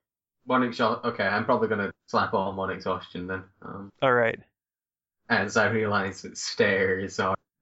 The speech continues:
Speaker 1: not that fun.
Speaker 2: <laughs> You start,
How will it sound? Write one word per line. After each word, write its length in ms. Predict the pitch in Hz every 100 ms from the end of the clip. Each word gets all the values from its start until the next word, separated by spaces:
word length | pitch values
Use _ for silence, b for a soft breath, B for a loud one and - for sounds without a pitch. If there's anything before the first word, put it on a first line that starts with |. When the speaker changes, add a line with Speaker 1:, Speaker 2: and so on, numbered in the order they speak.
| -
Speaker 1:
not 300 | 151 143 110
that 240 | 104 95
fun. 560 | - 110 98 117 - 135
Speaker 2:
<laughs> 40 | _ _ B B B B 131
You 160 | 139
start, 320 | 139 170 143